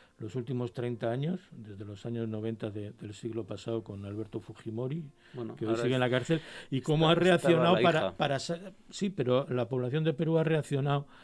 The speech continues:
Speaker 1: y cuando nadie lo esperaba ha puesto en la presidencia a un, a un maestro rural. Eso denota un cansancio,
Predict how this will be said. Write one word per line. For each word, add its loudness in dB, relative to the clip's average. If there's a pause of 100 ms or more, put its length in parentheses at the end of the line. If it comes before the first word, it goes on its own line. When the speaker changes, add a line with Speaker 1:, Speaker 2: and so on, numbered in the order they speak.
(320)
Speaker 1:
y -4
cuando 0
nadie 2
lo 2
esperaba 0
ha -4
puesto -4
en 0
la -4
presidencia -4
a -8
un, -6
a -8
un -4
maestro -6
rural. -4
Eso -4
denota -4
un -8
cansancio, -10